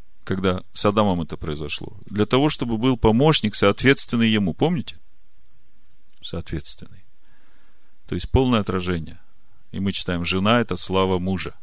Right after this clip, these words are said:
Хорошо. Давайте теперь ближе к Писаниям попробуем уразуметь нашего первосвященника. Послание евреям, третья глава,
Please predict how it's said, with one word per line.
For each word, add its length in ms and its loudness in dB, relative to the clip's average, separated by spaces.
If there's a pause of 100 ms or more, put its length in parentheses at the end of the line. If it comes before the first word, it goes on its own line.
(2750)
Хорошо. 600 2 (400)
Давайте 420 0
теперь 460 0
ближе 320 -2
к 180 -10
Писаниям 640 2
попробуем 600 -2
уразуметь 720 -4 (300)
нашего 540 -6 (1040)
первосвященника. 920 -4 (2000)
Послание 440 6
евреям, 320 6
третья 340 0
глава, 500 4